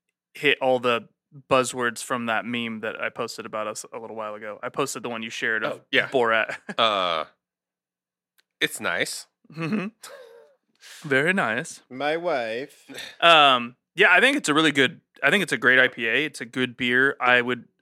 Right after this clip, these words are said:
Speaker 1: um, agree. I'd like to know more about, like, that. If you've looked at some of their other stuff and it seems
Speaker 3: Um,
Speaker 1: interesting, it'd be cool to check it out. But, um,
Speaker 3: Their stuff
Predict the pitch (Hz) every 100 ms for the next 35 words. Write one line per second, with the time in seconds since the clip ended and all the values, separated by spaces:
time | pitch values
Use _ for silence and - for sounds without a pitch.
0 | _ _ - 127 117 110 113 _ _ _
1 | _ _ _ 147 147 127 131 127 127 120
2 | 113 113 110 110 110 117 - 123 107 -
3 | _ 139 123 135 131 123 131 127 127 127
4 | - 90 - - 135 123 120 123 - 131
5 | 127 117 107 104 _ _ _ _ _ 127
6 | 131 139 131 139 135 131 139 135 123 113
7 | - _ _ _ _ _ _ - - 135
8 | 120 120 117 110 170 - 107 104 - 120
9 | 107 104 117 92 _ _ 107 107 120 135
10 | 120 - - - 113 107